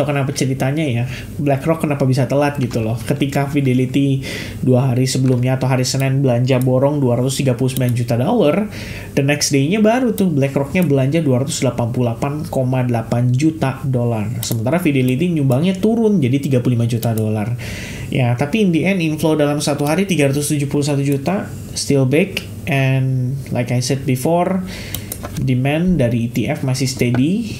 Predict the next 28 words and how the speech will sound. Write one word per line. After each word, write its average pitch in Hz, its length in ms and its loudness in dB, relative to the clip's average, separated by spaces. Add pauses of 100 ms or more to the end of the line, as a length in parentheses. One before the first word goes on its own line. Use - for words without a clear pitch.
(180)
uh, 117 400 -2
walaupun 127 400 0
ini 170 80 2
bukan 139 240 0
institusi 131 720 -2
ya, 120 320 0
bukan 123 560 0
duit-duit 127 400 2
institusinya, 127 800 0
tapi 131 240 0
kan 185 320 0
mereka 143 320 -2
adalah 135 240 0
klien 135 560 -2
dari 131 400 0
institusi 131 640 -2
tersebut. 127 480 -2 (560)
Dan 120 320 2
tetap 156 320 0
kita 143 240 0
anggap 156 240 0
bahwa 131 640 0
mereka 139 320 0
punya 143 320 0
pandangan 135 480 0
yang 127 160 0
relatif 120 560 0 (400)
positif 175 400 0